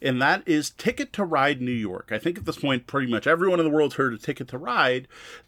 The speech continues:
Ticket to Ride in the recent years have been releasing what they call their City Series, a number of smaller games. Ticket to Ride New York is one of them. I just as much would recommend New York uh, sorry, London, and now just coming out this year is Amsterdam as well.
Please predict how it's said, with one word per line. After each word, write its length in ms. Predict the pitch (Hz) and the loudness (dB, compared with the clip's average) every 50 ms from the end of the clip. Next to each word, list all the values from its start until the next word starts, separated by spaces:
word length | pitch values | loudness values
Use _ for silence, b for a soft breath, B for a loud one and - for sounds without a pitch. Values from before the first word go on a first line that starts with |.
| B - | B -6
Ticket 300 | - 233 240 - 285 226 | -2 -2 -2 -2 -2 -2
to 80 | 240 | 0
Ride 420 | 202 180 160 147 143 151 151 135 143 | 0 2 4 4 4 4 2 0 -2
in 120 | 139 123 | 0 0
the 100 | 123 127 | 0 -2
recent 540 | 117 117 120 131 160 190 - - 190 180 151 | -4 -6 -6 -6 -4 -4 -4 -4 -6 -6 -4
years 320 | 131 113 113 113 117 - | -2 0 2 2 2 2
have 100 | - 120 | 0 -2
been 160 | 110 123 117 110 | -2 0 -2 -2
releasing 400 | 120 120 113 117 120 117 - 123 | -2 -2 0 -2 -2 -2 -2 -4
what 100 | 117 - | -2 -4
they 60 | 120 | -4
call 200 | - - 123 120 | 0 0 0 2
their 120 | 113 120 | 2 0
City 320 | 113 - - 214 208 185 123 | 0 2 0 0 0 0 -4
Series, 420 | - - 120 110 104 98 95 98 | -4 -2 -2 -2 -4 -4 -6 -6
a 60 | 113 | -4
number 260 | 113 120 135 147 165 | -2 -2 -2 -2 -2
of 120 | 165 151 - | -4 -4 -4
smaller 420 | - - 143 139 135 135 131 127 | -4 -2 0 2 2 2 0 -2
games. 300 | 107 104 98 87 - - | -4 -4 -8 -8 -10 -10
Ticket 240 | - 196 - 233 - | -8 -6 -4 -4 -2
to 100 | - 214 | -2 -2
Ride 300 | 190 180 165 151 151 147 | 2 2 2 2 2 0
New 100 | 147 143 | 0 0
York 320 | 135 127 123 117 120 - | 0 2 2 0 0 -2
is 100 | 143 123 | -4 -6
one 160 | - 117 107 110 | -4 -4 -4 -4
of 60 | 107 | -4
them. 160 | 113 117 127 B B B B B B B - | -6 -8 -10 B B B B B B B -4
I 140 | 135 139 | -4 -4
just 520 | 131 - - - - 117 123 175 190 - - | -2 -4 -8 -10 -6 -2 0 0 0 0 -2
as 140 | 180 147 143 | -2 -2 0
much 260 | 139 131 139 - - | 0 0 0 0 -2
would 180 | 135 127 107 | -6 -4 0
recommend 600 | 117 127 123 - 127 123 120 120 120 117 113 113 | 0 -2 0 0 -2 0 0 0 -2 -2 -4 -2
New 100 | 139 131 | -2 -2
York 540 | 135 143 135 127 113 120 127 - - 123 - _ _ _ _ - | 0 0 0 0 0 0 -2 -4 -10 -20 -20 _ _ _ _ 0
uh, 260 | 127 120 117 113 113 | 2 2 2 2 0
sorry, 220 | - - 151 139 | 2 0 0 0
London, 520 | 120 123 135 151 151 131 117 113 117 131 B B B B B B B | 2 2 2 2 2 0 -2 -2 -2 -6 B B B B B B B
and 140 | 131 135 | 0 2
now 320 | 131 135 139 139 139 135 135 | 2 2 4 4 2 2 0
just 420 | 120 98 104 107 147 196 196 - | -2 -6 -4 0 0 0 0 -2
coming 240 | - 196 180 160 147 | -4 -2 0 0 0
out 140 | 143 139 - | 0 -2 -2
this 180 | - 123 - | -2 -4 -2
year 120 | 139 135 127 | 0 0 0
is 100 | 117 113 | 0 0
Amsterdam 640 | 113 117 120 123 - - 117 104 113 107 107 104 | -2 -2 -2 -4 -4 -6 -4 -4 -2 -2 -2 -4
as 120 | 101 92 92 | -6 -8 -8
well. 260 | 98 92 78 - | -8 -8 -8 -10